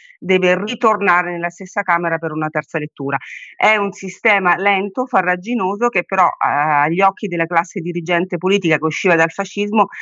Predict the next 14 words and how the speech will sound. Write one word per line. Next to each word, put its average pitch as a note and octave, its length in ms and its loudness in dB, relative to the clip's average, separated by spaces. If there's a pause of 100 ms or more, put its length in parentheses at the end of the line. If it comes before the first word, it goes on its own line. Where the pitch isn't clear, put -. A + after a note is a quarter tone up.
(180)
risultava E3+ 720 0
essere F3+ 280 -6
una E3+ 200 0
garanzia E3 760 0
contro F3+ 460 -4
il E3+ 80 0
rischio, F3 480 0
no, E3 260 2
di E3 100 0
un E3 100 4
potere E3 260 2
esecutivo E3 480 2
troppo D#3+ 320 0
forte. C3 540 0